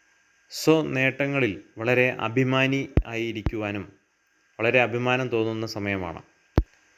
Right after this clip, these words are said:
പലവിധമായ ഉപദ്രവങ്ങൾ നേരിടേണ്ടതായി വന്നേക്കാം. ആസന്നമായ രോഗം, അതല്ലെങ്കിൽ രക്തദൂഷ്യം, പ്രധാനമായി പറയുകയാണെങ്കിൽ ഹൃദയ സംബന്ധമായ അസുഖങ്ങൾ എന്നിവ ചിലപ്പോൾ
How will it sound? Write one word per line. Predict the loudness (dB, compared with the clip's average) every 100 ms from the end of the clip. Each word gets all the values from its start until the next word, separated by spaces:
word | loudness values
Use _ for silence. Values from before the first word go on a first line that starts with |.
| _ _
പലവിധമായ | 4 6 4 2 0 0 0
ഉപദ്രവങ്ങൾ | 0 2 2 4 2 0 -4 -6 -6
നേരിടേണ്ടതായി | -2 0 2 2 0 -2 -2 -4 -12 _ -8
വന്നേക്കാം. | -4 -2 -2 -6 -12 _ _ _ _ _ _ _ _ _
ആസന്നമായ | 2 4 2 2 2 2 2 -2 -4 -2
രോഗം, | 0 2 0 -4 -8 -20 _ -8
അതല്ലെങ്കിൽ | -4 -2 -2 -2 0
രക്തദൂഷ്യം, | -2 0 0 2 2 0 2 0 -2 -12 -20 _
പ്രധാനമായി | -4 0 0 0 -2
പറയുകയാണെങ്കിൽ | 0 0 0 -2 -6 -4
ഹൃദയ | -2 4 4 2
സംബന്ധമായ | -6 -10 -8 -6 -4 -4 -4 -6
അസുഖങ്ങൾ | -12 -4 0 2 0 -4 -4 -12 _ _ _ _ _ _ -8
എന്നിവ | -2 2 2 0 -4 -18 _ -6
ചിലപ്പോൾ | -4 -2 2 0